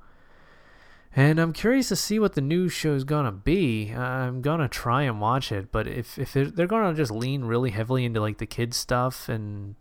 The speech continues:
you know, make it more like the eighties cartoon, which, you know, maybe they should have done in the first place, I don't know. But I might ha-, you know,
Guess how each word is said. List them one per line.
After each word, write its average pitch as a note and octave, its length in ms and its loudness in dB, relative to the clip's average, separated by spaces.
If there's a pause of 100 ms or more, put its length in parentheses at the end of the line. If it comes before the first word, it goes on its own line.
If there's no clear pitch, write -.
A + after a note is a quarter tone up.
(300)
you C3 120 -2
know, G#2 200 -2
make A2 260 -4
it - 80 -6
more A2+ 140 -2
like A2+ 180 2
the A2 60 -2
eighties A2+ 240 0
cartoon, C3 640 -2
which, - 300 -6 (240)
you B2 140 -4
know, A2+ 80 -2
maybe G#2+ 420 -2
they G#2 160 0
should G#2+ 180 -6
have G#2 120 -6
done G2 160 0
in G2 100 -4
the G2 60 -6
first A2+ 420 -2
place, A2 320 -2
I G2+ 80 -4
don't G2 200 -8
know. A2+ 340 -2 (1120)
But A2+ 100 6
I D3 100 6
might G3 240 2
ha-, D3 360 -4
you F3+ 100 0
know, C3 280 0